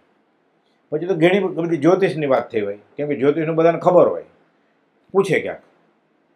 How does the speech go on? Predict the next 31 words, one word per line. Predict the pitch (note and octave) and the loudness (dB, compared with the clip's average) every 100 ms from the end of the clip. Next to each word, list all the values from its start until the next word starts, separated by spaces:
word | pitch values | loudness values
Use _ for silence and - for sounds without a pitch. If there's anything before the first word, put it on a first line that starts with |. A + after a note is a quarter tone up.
| _ _ _ _ _ _ _ _ _ | _ _ _ _ _ _ _ _ _
કે | C3+ | -6
"ત્રીજી | D3+ D#3+ | -2 4
ઓફિસ | D3+ C#3+ D#3+ D3+ | 8 8 6 4
ક્યારે | E3+ E3 | 6 6
કરી | C3 B2 | 4 2
અમે?" | A2+ A2 A2 _ _ _ _ _ _ _ _ _ _ | -2 -2 -12 _ _ _ _ _ _ _ _ _ _
એવું | C#3+ C#3 | -10 -6
બધું | D3 D#3 | -6 -6
પૂછે | G3 D#3+ | -4 -2
તો | B2 | -4
કુપોલદેવ | - D#3 E3+ F3+ | -4 -2 -2 0
કહી | F#3 G3 | 0 2
દેતા | C3+ G2 | 2 -2
હોય | D#2+ D#2 _ _ _ _ _ _ - | -10 -14 _ _ _ _ _ _ 0
કે | |
"હવે | D3 D3+ | 2 4
નહીં | F3 D#3+ | 4 4
કરતા, | D#3+ D3 | 2 2
નહીં | D3+ | 0
તો | D3 | -2
નુકસાન | D3 D#3 D#3 C3+ | -2 0 0 0
થશે | C3+ B2+ | 0 0
મોટું." | B2 A#2 A2+ - _ _ _ _ _ _ - _ _ _ _ _ _ _ - | -2 -4 -6 -12 _ _ _ _ _ _ -20 _ _ _ _ _ _ _ 4
સૌ | E3+ G#3+ | 8 8
પ્રથમ | G#3 - G3 F#3+ | 6 4 2 2
કુપોલદેવ | F#3 F#3 F#3 F3+ | 0 0 2 0
સન | F3 D#3 F3+ A3+ | 0 2 4 2
તેતાલીસમાં | A3 F#3+ F#3 F3+ F3 D#3+ D#3 | 4 4 4 0 0 -2 -2
મુંબઈથી | D3 E3 F3+ F3+ | -2 0 -2 0
અમદાવાદ | D#3+ E3+ F3 E3 | 0 4 4 4
પધારેલા. | - G#2+ F#2+ D#2+ C#2 | 0 -8 -10 -12 -20